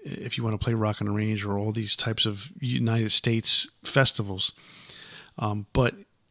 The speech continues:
it's cool because these festivals give an opportunity for people to hear the music that they either grew up on or that they,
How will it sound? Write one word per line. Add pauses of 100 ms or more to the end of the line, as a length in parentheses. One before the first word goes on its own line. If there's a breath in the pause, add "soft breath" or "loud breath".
(100)
it's
cool
because
these
festivals
give
an
opportunity
for
people
to
hear
the
music
that
they
either
grew
up
on
or
that
they,